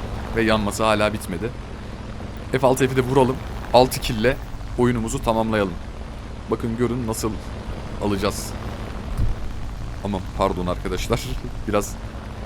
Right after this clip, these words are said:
heyecan yaptık. F B yüz doksan ölüyor şu anda. F altı F de, e, manevra olarak inanın o da daha kötü bir uçak. Şöyle bakıyorum.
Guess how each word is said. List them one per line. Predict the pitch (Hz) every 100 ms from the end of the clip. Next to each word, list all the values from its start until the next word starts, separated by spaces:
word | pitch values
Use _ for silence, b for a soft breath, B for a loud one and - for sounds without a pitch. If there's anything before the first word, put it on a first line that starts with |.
| -
heyecan | 113 110 113
yaptık. | 107 - - - - - - - - - - - - -
F | 143
B |
yüz | 147 143
doksan | - 180 170
ölüyor | 143 143
şu | - 107
anda. | 104 170
F | - 139
altı | 156 151 175
F | -
de, | 180 151 -
e, | 117
manevra | 123 160 170
olarak | 170 175 175 - - - - - - - - - -
inanın | 160 170 165 -
o | 156
da | 135
daha | 120 113
kötü | 117 104
bir | 110
uçak. | 170 -
Şöyle | 151 156 143
bakıyorum. | 143 151 139